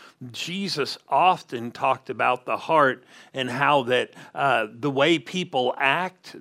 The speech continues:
the things they experience in life, uh, all of these things are a matter of the heart. And so we as believers need to realize, you know, we're new in spirit. We've been made brand new. The old is passed away.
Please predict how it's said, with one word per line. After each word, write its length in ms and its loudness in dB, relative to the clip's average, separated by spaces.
the 140 -4
things 520 -4
they 200 2
experience 1000 -4
in 160 -6
life, 480 0
uh, 300 2
all 400 6
of 100 -4
these 340 -6
things 460 -4
are 240 0
a 80 0
matter 800 0
of 220 -4
the 100 0
heart. 600 2
And 260 -2
so 380 -2
we 300 0
as 140 -2
believers 760 -2
need 240 -8
to 80 -4
realize, 720 0
you 80 -8
know, 160 -2
we're 340 0
new 320 0
in 140 -4
spirit. 580 -2
We've 240 2
been 200 -2
made 340 -2
brand 400 0
new. 360 -4
The 260 -2
old 340 2
is 160 -4
passed 520 -4
away. 400 -4